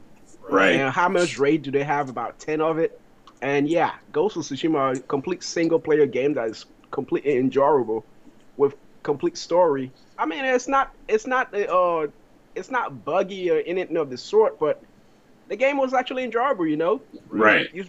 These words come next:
Speaker 2: put a, a good fifty or sixty hours in the game, then plus addition of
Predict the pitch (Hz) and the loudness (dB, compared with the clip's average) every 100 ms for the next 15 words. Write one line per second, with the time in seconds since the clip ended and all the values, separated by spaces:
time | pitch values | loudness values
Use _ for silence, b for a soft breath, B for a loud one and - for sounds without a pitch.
0 | - 254 247 214 147 170 196 208 - 208 | -2 0 2 0 -4 -2 0 0 0 -6
1 | - 208 190 175 190 - 170 185 208 151 | -6 -4 -2 -2 -8 -6 0 2 2 0
2 | 139 117 165 175 143 147 160 147 - _ | -4 -2 -2 0 0 0 0 -4 -16 _
3 | _ _ - _ _ _ _ _ _ - | _ _ -20 _ _ _ _ _ _ -10
4 | - 156 - 147 143 170 185 170 156 147 | -2 -2 -2 -4 -4 -4 2 2 4 2